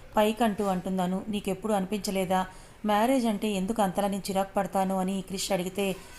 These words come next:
"అనిపించింది కానీ అడిగే చనువు అప్పుడు మన మధ్య లేదు కదండి," అని అను అంటుంది. "ఇప్పుడు ఉంది కదా, అడుగు," అని పొట్టలోకి తల సున్నితంగా అదిమి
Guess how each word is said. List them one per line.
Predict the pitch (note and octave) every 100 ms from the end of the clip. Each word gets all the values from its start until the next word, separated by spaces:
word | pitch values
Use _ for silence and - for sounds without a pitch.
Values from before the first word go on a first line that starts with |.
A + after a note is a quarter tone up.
| - G3
"అనిపించింది | G3 A#3 A3 A3 F#3+
కానీ | G#3+ F#3+ G3 G#3
అడిగే | F#3 F#3 G#3+
చనువు | G#3 F#3 G3+ G#3
అప్పుడు | F#3+ F#3+
మన | F3+
మధ్య | F3+ E3+ G#3
లేదు | F#3+ F#3+
కదండి," | G3 F#3 F#3 F3+ F#3 - - -
అని | G#3 G#3 G3
అను | F3+ G3+
అంటుంది. | F#3+ F#3+ F#3 G3 F#3+ - - A3
"ఇప్పుడు | G#3 G3+
ఉంది | G3
కదా, | A3+ G#3 G3+
అడుగు," | F#3+ G3+ A3
అని | G3 G3
పొట్టలోకి | G3 F#3 G#3+ G#3+ G#3 F#3+
తల | - F#3+ F#3+
సున్నితంగా | G3+ F#3+ - G#3 G3+
అదిమి | F#3+ F3+ G3 G#3